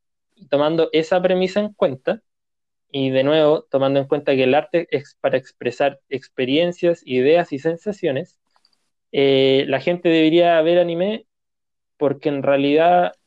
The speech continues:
eh, no tiene nada diferente a una telenovela o a una película, en el sentido que son historias que se están contando y que se quieren entregar cosas. Y, eh, es tan grande el mundo del anime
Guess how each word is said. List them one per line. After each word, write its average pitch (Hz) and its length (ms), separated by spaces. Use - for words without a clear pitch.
eh, 139 300
no 139 160
tiene 147 200
nada 147 200
diferente 196 720
a 135 200
una 135 540
telenovela 160 880
o 135 120
a 131 120
una 139 160
película, 156 540
en 139 120
el 131 100
sentido 147 380
que 143 120
son 156 180
historias 196 400
que 190 120
se 180 80
están 175 220
contando 180 640
y 147 360
que 135 160
se 131 140
quieren 147 240
entregar 151 420
cosas. - 420
Y, 139 460
eh, 127 840
es 139 140
tan 160 160
grande 196 260
el 180 60
mundo 190 280
del 180 140
anime 175 460